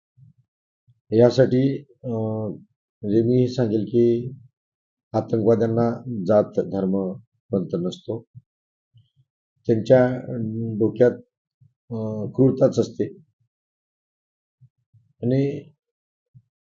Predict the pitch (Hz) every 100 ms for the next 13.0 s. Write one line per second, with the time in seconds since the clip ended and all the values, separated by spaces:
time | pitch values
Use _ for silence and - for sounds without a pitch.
0 | _ - 139 123 139 143 135 113 127 143
1 | 147 - 120 117 135 131 127 117 107 101
2 | 101 117 123 123 - - _ 107 110 127
3 | 127 117 135 135 139 - 120 107 120 123
4 | 120 120 _ 110 107 104 104 113 _ _
5 | _ - 98 - 123 139 123 117 135 120
6 | 110 180 165 - _ _ _ _ _ _
7 | - 117 107 127 127 143 143 - - _
8 | - _ _ 120 104 113 120 127 131 131
9 | - _ _ _ _ _ 98 120 127 135
10 | 131 131 120 117 110 123 117 95 90 -
11 | 190 - _ _ _ _ _ _ - 127
12 | 123 107 - 123 120 113 104 101 107